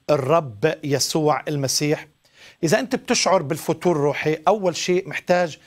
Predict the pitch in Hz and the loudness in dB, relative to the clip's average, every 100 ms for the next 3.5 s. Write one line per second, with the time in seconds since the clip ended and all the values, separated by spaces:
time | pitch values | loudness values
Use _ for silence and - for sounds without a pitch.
0 | - _ - 165 156 - 143 - 196 196 | -20 _ -2 -2 0 0 -2 0 0 0
1 | - - 151 147 156 - 120 - 120 _ | -4 -6 -4 -2 -2 -4 -6 -6 -14 _
2 | _ _ _ _ _ 160 160 - 233 180 | _ _ _ _ _ -4 -4 0 2 2
3 | 151 170 120 208 | 0 -2 -2 -4